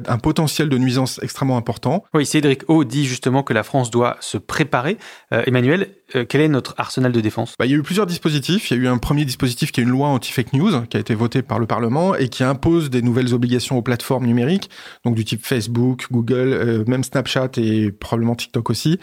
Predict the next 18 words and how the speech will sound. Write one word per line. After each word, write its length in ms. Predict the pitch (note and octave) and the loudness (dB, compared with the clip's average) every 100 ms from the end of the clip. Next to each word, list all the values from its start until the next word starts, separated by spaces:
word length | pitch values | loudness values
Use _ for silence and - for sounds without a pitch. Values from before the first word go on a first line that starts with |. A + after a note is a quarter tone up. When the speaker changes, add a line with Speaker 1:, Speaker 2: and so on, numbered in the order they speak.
| - - - - | -6 -14 -12 -4
Speaker 1:
Donc 180 | B2+ D3+ | -2 0
dès 220 | C#3 E3 | 0 0
qu'elles 160 | F3 D#3+ | 0 2
voient 160 | D#3+ | 2
une 100 | D3+ | 0
campagne 640 | C#3 D#3+ - D#3 D#3 C#3 | 0 -2 0 0 0 0
d'ingérence 680 | A#2 C3 A#2+ B2 C#3 B2+ - - | 0 0 0 0 0 -2 -8 -12
qui 140 | A#2+ | -12
se 520 | - A2+ A2 A2 G#2+ G#2 | -8 -6 -4 -4 -6 -8
traduit 380 | - A#2 A#2 | -6 -4 -4
directement 480 | A#2+ A#2+ B2+ - B2+ | -4 -4 -2 0 -2
sur 140 | B2 A2+ | 0 -2
leur 80 | |
plateforme, 400 | G#2+ A#2 - E3 | -2 -2 0 0
elles 140 | D3+ B2 | 0 2
ont 40 | |
une 100 | B2+ | 2
obligation 580 | D3 D#3 D3 C#3 D3+ F#3+ | 2 0 0 0 -2 -4